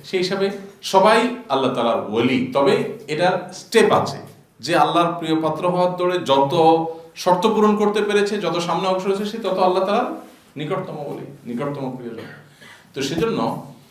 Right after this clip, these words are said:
আল্লাহর ওলি হওয়া, এটা আমরা যে অনেকে মনে করি যে এটা মানুষ,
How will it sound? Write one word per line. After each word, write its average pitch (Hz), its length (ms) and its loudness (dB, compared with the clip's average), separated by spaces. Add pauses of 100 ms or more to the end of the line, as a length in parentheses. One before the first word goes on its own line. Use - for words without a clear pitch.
(580)
আল্লাহর 156 540 0
ওলি 143 320 2
হওয়া, 101 640 0 (760)
এটা 156 600 0 (360)
আমরা 120 280 0
যে 123 260 -4
অনেকে 110 320 -6
মনে 127 300 -2
করি 113 160 -6
যে 110 140 -6
এটা 104 260 -4
মানুষ, 101 260 -4